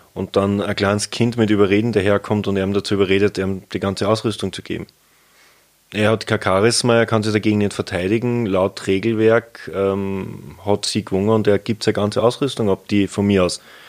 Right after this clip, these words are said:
Tausende, Zehntausende, von mir aus in die Hunderttausenden Yen gegangen ist.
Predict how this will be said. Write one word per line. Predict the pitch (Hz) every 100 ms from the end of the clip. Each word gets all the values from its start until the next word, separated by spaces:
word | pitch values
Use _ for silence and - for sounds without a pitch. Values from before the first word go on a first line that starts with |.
| - - _ _ _ _ _ -
Tausende, | 113 120 117 98
Zehntausende, | - 123 123 117 107 104 110 98
von | 101
mir | 104
aus | 98
in | 104
die | 101
Hunderttausenden | 151 160 113 104 110
Yen | 104 120 113
gegangen | 90 101
ist. | 120